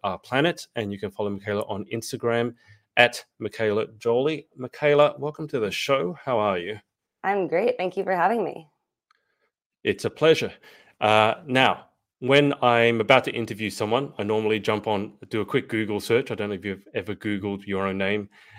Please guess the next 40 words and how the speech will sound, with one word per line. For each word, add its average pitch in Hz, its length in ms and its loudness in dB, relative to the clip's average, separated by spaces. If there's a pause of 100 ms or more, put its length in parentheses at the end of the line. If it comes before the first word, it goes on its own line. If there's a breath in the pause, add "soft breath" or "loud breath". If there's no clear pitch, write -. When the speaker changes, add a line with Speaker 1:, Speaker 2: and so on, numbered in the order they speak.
Speaker 1:
And 104 340 0
I 104 140 0
like 107 260 0
to 98 180 -4
type 110 420 0
in 101 260 -4
people's 107 400 -6
Speaker 2:
Oh, - 20 -4
Speaker 1:
names 98 200 -2
Speaker 2:
gosh. - 80 -16
Speaker 1:
to 104 40 -14
see 104 140 -10
what 101 160 -6
comes 95 340 -12
up. 98 220 -8 (840 soft breath)
Yours, 120 380 8
this 127 100 -10
is 160 60 -4
not 151 180 4
embarrassing 95 560 0
at 85 140 -6
all. 101 340 0
Yours 113 540 2
is 90 120 -10
different. 101 400 -6 (280)
I've 110 160 0
never 147 240 4
typed 131 420 -2
someone's 113 400 -4
name 101 300 -4
in 143 180 -4 (480)
and 107 160 -6
come 117 220 0
up 117 160 0
with 113 180 -6
a, 113 140 2
was 110 180 -6
it 120 100 0
a 101 120 2
thesis? - 880 -10